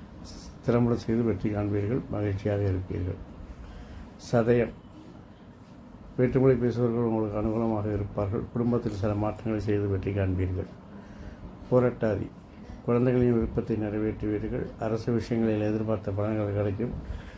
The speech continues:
பெண் உறவினர்கள் உங்களுக்கு உதவிகரமாக இருப்பார்கள். நண்பர்களுடன் கருத்து வேறுபாடு ஏற்பட்டு நீங்கும். உத்திரட்டாதி, சுயதொழில் செய்பவர்களுக்கு நல்ல லாபங்கள் ஏற்படும்.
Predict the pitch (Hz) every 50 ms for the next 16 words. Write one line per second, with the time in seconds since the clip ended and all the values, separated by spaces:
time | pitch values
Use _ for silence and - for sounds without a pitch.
0 | - - - - - 117 117 120 120 123 123 120 117 117 117 110 120 117 110 104
1 | 104 104 104 98 - 107 101 110 110 110 110 110 110 104 101 101 101 98 113 104
2 | 98 98 95 - 98 95 90 - - - 165 - 113 113 113 107 120 113 113 110
3 | 101 107 117 113 - - 101 101 101 - 110 107 104 104 101 104 104 101 98 98
4 | 98 98 - - 90 - - - 139 131 110 95 95 90 87 101 101 98 92 92
5 | - - - - - - - - - - - - - - - - - - - -
6 | - - - - - - 110 104 98 - 117 117 117 117 - 110 104 98 95 -
7 | - - - - - - - - - - - - - - - - - 131 123 123
8 | 117 123 120 120 110 101 117 117 113 107 110 110 110 110 107 104 104 104 104 104
9 | 104 107 107 104 104 104 104 107 110 107 101 101 101 101 101 98 101 107 101 107
10 | 123 -